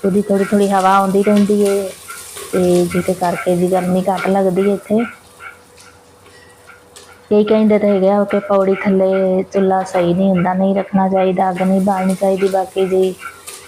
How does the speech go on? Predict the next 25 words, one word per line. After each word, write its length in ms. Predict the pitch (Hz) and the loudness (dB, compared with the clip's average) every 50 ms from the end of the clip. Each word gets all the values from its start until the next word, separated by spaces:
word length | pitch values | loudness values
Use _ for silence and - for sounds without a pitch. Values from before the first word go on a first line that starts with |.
| - - - - - - - - | -20 -20 -20 -20 -20 -16 -8 -6
ਆਪਾਂ 300 | 185 180 - - 196 185 | -6 -6 -4 -4 -6 -2
ਤਾਂ 140 | - 196 190 | -2 -2 -2
ਉਸ 120 | 185 185 - 196 190 180 175 - - - - | -2 -2 -2 -2 -2 -2 -4 -8 -10 -8 -8
ਸੱਚੇ 300 | 185 180 - - 185 180 | -8 -8 -6 -4 -4 -4
ਪਾਤਸ਼ਾਹ 520 | 180 185 180 175 175 175 - 190 185 180 180 | -2 -2 -4 -4 -4 -4 -4 -2 -2 0 0
ਵਾਹਿਗੁਰੂ 360 | 180 180 180 185 180 185 180 | 0 0 0 0 0 0 -2
ਤੇ 200 | 180 - 175 175 | 0 0 0 0
ਡੋਰਾਂ 340 | 175 180 175 180 180 180 180 | 2 0 0 0 0 -2 -2
ਛੱਡ 280 | 175 185 180 175 - 196 | -2 -4 -4 -2 -4 -4
ਕੇ 180 | 190 190 190 | -4 -4 -4
ਰੱਖਤਾ 480 | 190 180 180 170 - 208 202 208 202 202 | -2 -4 -4 -4 -6 -6 -4 -4 -2 -2
ਏ। 140 | 202 202 196 - - - - - - - - - - - - - - _ - - _ - - | -2 -4 -4 -8 -12 -18 -20 -20 -20 -20 -20 -20 -20 -20 -20 -20 -20 _ -20 -20 _ -6 -4
ਹੁਣ 160 | 202 196 196 | -2 -2 -2
ਕਿੱਥੇ 420 | 185 - 214 202 - - 214 202 196 | -2 -4 -6 -6 -4 -2 -2 0 0
ਹੋਰ 200 | 190 180 180 180 | 2 0 0 0
ਰੱਖੀਏ, 340 | 185 185 175 185 - 196 196 | -2 -2 -2 -2 0 0 2
ਜਗ੍ਹਾ 340 | 190 190 196 185 196 196 196 | 2 2 0 0 0 0 0
ਨਹੀਂ 220 | 196 196 196 185 | 0 2 2 0
ਹੈਗੀ। 260 | 175 175 185 190 214 214 - - - - - - - - - - - - - - - - - - - - - - - - - - - - - - - - - - - - - - - - | 0 0 0 0 -2 -2 -6 -12 -20 -20 -20 -20 -20 -20 -20 -20 -20 -20 -20 -20 -16 -14 -14 -12 -14 -16 -18 -20 -20 -20 -20 -20 -20 -20 -20 -20 -20 -20 -20 -20 -20 -20 -20 -20 -12 -8
ਤੇ 340 | - 190 180 175 175 180 175 | -4 -2 0 0 0 0 0
ਕੋਈ 320 | 175 - - 185 180 180 180 | -2 -2 -2 0 0 0 0
ਨਹੀਂ, 160 | 185 185 185 | 0 0 0
ਉਹ 60 | 180 | 0
ਭਲੀਆਂ 400 | 185 196 180 175 170 180 180 185 | 0 -2 0 0 0 0 0 0
ਕਰੇਗਾ। 440 | 185 190 185 185 190 190 202 196 | 0 0 0 0 0 0 0 -2